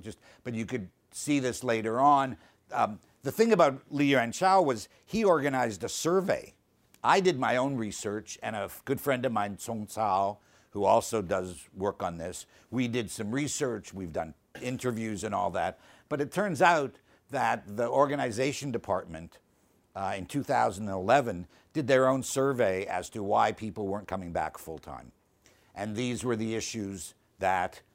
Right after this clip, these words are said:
they discovered. And so when I met him in two thousand and twelve, he asked me why, "Why aren't people coming back?"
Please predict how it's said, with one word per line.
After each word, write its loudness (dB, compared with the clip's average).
they 0
discovered. -2
And -8
so 2
when 2
I 4
met 4
him -6
in -6
two -2
thousand 0
and -8
twelve, 4
he 2
asked 2
me -4
why, 4
"Why 4
aren't 0
people -6
coming -4
back?" 0